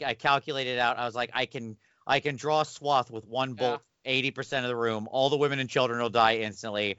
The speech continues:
Speaker 1: I'm sick of this. We're moving on."
Speaker 2: Ouch. Yeah,
Speaker 1: And
Speaker 2: this, oh, that was so brutal.
Speaker 1: <laughs> Yes.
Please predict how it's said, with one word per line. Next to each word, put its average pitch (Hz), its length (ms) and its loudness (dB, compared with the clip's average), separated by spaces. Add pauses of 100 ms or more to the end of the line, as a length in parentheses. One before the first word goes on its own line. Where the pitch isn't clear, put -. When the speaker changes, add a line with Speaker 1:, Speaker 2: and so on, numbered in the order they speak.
(200)
Speaker 1:
I'm 117 160 2
sick 147 320 -2
of 135 80 2
this. 127 380 2 (180)
We're 123 160 2
moving 127 380 0
on." 98 400 2 (500)
Speaker 2:
Ouch. 156 480 -8 (640)
Yeah, 143 440 6
Speaker 1:
And 123 100 -6 (180)
Speaker 2:
this, 147 140 -20 (160)
oh, 160 100 -6
that 156 120 -2
was 143 100 -16
so 160 540 -10 (520)
brutal. 165 500 -4 (540)
Speaker 1:
<laughs> - 160 -6
Yes. - 480 -6